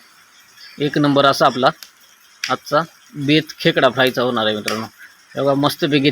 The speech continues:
तेल टाकलेलं आहे कढईमध्ये, कढई तापली थोडीशी, तर अजून थोडंसं जाळ झालेलं नाही मित्रांनो. त्यात कढीपत्ता टाकला आपण,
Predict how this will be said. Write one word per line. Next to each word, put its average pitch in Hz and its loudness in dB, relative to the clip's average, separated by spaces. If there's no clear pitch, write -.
तेल 147 4
टाकलेलं 143 2
आहे 160 -2
कढईमध्ये, 143 4
कढई 147 2
तापली 156 4
थोडीशी, 143 2
तर 165 2
अजून 185 4
थोडंसं 170 4
जाळ 147 6
झालेलं 147 2
नाही 123 0
मित्रांनो. 117 -2
त्यात 139 -4
कढीपत्ता 151 2
टाकला 131 4
आपण, 135 2